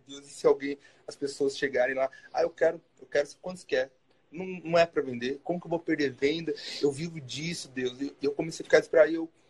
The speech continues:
comentei com a Aline, falei, "Amor do céu, preciso te contar uma coisa, Deus falou pra não vender."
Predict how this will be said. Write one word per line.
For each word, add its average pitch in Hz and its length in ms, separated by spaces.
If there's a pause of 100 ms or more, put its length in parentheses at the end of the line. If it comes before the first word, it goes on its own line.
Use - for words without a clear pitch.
comentei 170 440
com 170 120
a - 20
Aline, 147 280
falei, 131 220
"Amor 135 240
do - 80
céu, - 300 (320)
preciso - 680
te - 80
contar 139 260
uma 143 120
coisa, 117 460 (280)
Deus 123 320 (100)
falou 127 220
pra 131 160
não 131 380
vender." 151 460